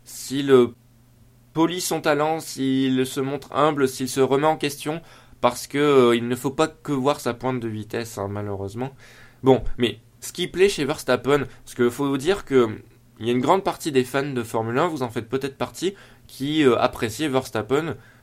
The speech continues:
cette saison et, euh, voilà, qui, qui, vous voulez peut-être le voir à un plus haut niveau dans quelques années. Et, euh, je, je pense savoir pourquoi. Ben, tout simplement sa pointe de vitesse, ça je l'ai déjà dit, mais ensuite il y a plusieurs autres facteurs.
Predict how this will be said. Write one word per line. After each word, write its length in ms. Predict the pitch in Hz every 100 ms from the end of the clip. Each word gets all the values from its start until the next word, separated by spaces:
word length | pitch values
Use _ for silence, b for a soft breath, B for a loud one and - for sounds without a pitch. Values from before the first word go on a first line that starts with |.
| B
cette 220 | - 156
saison 600 | - 131 104 120 156 147
et, 220 | 104 98 95
euh, 180 | 95
voilà, 300 | 92 117 120
qui, 320 | 120 - 95 87
qui, 260 | - - 95
vous 200 | 95 101
voulez 220 | 110 113
peut-être 380 | 113 120 131 110
le 60 |
voir 220 | 101 135
à 60 | 120
un 80 | 107
plus 180 | 101 123
haut 80 |
niveau 460 | 123 113 104 135 139 B B B
dans 140 | 107 110
quelques 340 | 139 131 131
années. 240 | 110 98 - _ _ _ _ _ _ _ _ _ _ _ _ -
Et, 140 | 117
euh, 100 | 117
je, 300 | 107 131 127
je 140 | 120 135
pense 260 | 151 202
savoir 340 | - 151 170 -
pourquoi. 420 | 139 - 127 B B B -
Ben, 80 |
tout 100 | 113
simplement 360 | - 160 175 180
sa 180 | - 123
pointe 220 | 131 131
de 80 | 120
vitesse, 400 | 120 127 196 -
ça 160 | 120
je 80 | 110
l'ai 80 | 110
déjà 260 | 107 104 113
dit, 220 | 147 196 B B
mais 180 | - 127
ensuite 400 | 147 147 170 -
il 60 | 123
y 60 |
a 20 | 117
plusieurs 800 | 113 139 156 143 170 139 123 135
autres 260 | 143 135
facteurs. 520 | 127 143 135 190 196